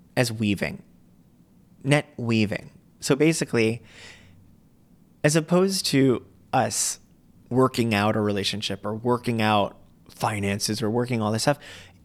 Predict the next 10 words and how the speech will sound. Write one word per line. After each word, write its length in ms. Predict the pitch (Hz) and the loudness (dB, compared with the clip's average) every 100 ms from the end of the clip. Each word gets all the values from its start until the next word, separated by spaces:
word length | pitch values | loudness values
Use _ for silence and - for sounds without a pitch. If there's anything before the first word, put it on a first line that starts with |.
| - | 0
if 160 | 156 180 | 0 2
we 120 | 214 | 2
look 200 | 196 156 | 2 0
at 100 | 139 | 0
it 180 | 131 - | 0 0
as 200 | 113 107 - 127 | -4 -4 -6 -2
a 80 | |
net 440 | 110 107 117 143 - | 0 2 2 0 -2
weaving 680 | 127 123 127 135 127 101 104 | -2 0 2 4 2 -2 -6
experience, 920 | - - - - 76 62 - - - | -10 -6 -4 -2 -4 -4 -8 -4 -4